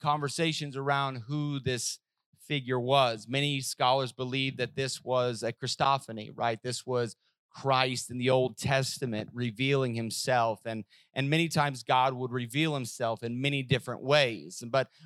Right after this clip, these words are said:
we're gonna look at it together. And here's what Daniel said. He said this in, in chapter ten, verse number five. He said, I looked up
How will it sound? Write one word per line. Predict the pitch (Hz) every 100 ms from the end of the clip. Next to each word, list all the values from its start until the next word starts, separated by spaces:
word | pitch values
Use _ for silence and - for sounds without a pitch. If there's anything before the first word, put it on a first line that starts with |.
| 143
we're | 208
gonna | 240
look | 214 202
at | 180
it |
together. | 156 143 139 127
And | 123
here's | 170 156
what | 147
Daniel | 131 143 135 113
said. | - 113
He | 110
said | - 147 139
this | 135 135
in, | 120 120
in | 120 117 - _ -
chapter | - 135 127
ten, | 107 135
verse | 113 120 127
number | 113
five. | 104 139 120 104 123 - _ _ _ _ _ _
He | -
said, | 131 185 156
I | 160
looked | 175 214 277 -
up | 196 160 180